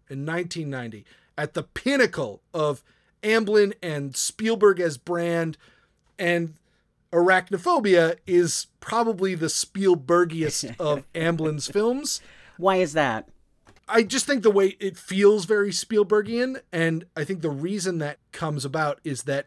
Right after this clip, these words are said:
Speaker 1: it is directed by Frank Marshall. So sh-, we should talk a little bit about Frank Marshall.
Speaker 2: Who's part of that Spielberg family, pretty much.
Speaker 1: Exactly. He comes on as a producer on a lot of Spielberg's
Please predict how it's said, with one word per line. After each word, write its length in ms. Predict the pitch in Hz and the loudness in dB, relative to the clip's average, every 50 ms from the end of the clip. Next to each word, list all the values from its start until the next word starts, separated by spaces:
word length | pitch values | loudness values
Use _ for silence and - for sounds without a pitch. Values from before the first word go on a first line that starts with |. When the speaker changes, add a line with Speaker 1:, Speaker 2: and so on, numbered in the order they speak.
| _ _ | _ _
Speaker 1:
it 240 | 160 147 143 - _ _ _ | -14 -14 -14 -16 _ _ _
is 360 | 156 139 139 135 123 - - - _ - | -10 -8 -6 -6 -8 -8 -12 -14 _ -8
directed 520 | 143 139 143 160 160 - - 160 143 131 | -6 -2 0 0 0 -2 -4 -6 -6 -6
by 160 | 117 131 131 | -6 -6 -6
Frank 360 | 120 - - 139 135 127 - 131 | -8 -8 -10 -10 -10 -10 -10 -12
Marshall. 400 | 127 117 110 - - - - _ | -12 -12 -14 -16 -18 -20 -20 _
So 220 | _ - - 131 | _ -14 -14 -14
sh-, 100 | 120 - | -12 -12
we 140 | 143 147 156 | -12 -12 -10
should 180 | 147 - 151 - | -8 -10 -6 -4
talk 240 | - 160 143 - 151 | -4 -4 -4 -4 -6
a 40 | |
little 100 | 139 131 | -6 -6
bit 80 | 127 127 | -6 -8
about 180 | 117 117 110 107 | -10 -10 -14 -14
Frank 240 | - 123 113 107 | -14 -16 -16 -16
Marshall. 260 | - 117 - - - - | -16 -18 -20 -16 -8 -6
Speaker 2:
Who's 100 | 202 185 | -6 -6
part 260 | - - 214 202 185 170 | -4 0 2 4 4 4
of 60 | 147 | 4
that 220 | 151 151 151 - | 2 2 2 0
Spielberg 480 | - - - 170 156 147 - 147 135 - | -4 -6 -4 -2 -2 -2 -2 -4 -6 -6
family, 500 | - 247 247 277 269 208 151 123 113 104 | -6 -6 -4 -4 -2 -4 -4 -4 -6 -8
pretty 240 | - - 139 117 113 | -8 -8 -8 -6 -6
much. 480 | 113 110 104 101 - - - - - _ | -6 -8 -10 -12 -14 -16 -18 -18 -20 _
Speaker 1:
Exactly. 800 | - 120 127 120 110 120 151 160 180 185 180 147 120 101 104 104 _ | -18 -16 -16 -14 -12 -8 -4 -4 -4 -4 -6 -10 -14 -16 -18 -20 _
He 280 | _ 165 185 190 165 - _ _ | _ -8 -8 -8 -8 -12 _ _
comes 300 | - 196 202 208 185 202 | 0 0 0 2 0 0
on 180 | 196 196 190 | 0 0 0
as 160 | 185 175 147 170 | 0 -2 -2 -2
a 240 | 175 170 165 180 - | 0 0 -2 -2 -4
producer 800 | - 160 147 147 156 165 165 - - 180 170 160 156 156 165 - - | -8 -8 -6 -4 -4 -4 -4 -4 -2 -2 -2 0 -2 -2 -4 -6 -8
on 100 | 156 143 | -6 -4
a 60 | 139 | -2
lot 160 | 143 147 151 | -2 -2 -2
of 160 | 151 - - _ _ | -4 -6 -8 _ _
Spielberg's 500 | - - - 170 160 147 147 139 - | -16 -8 -6 -4 -2 -2 -4 -4 -6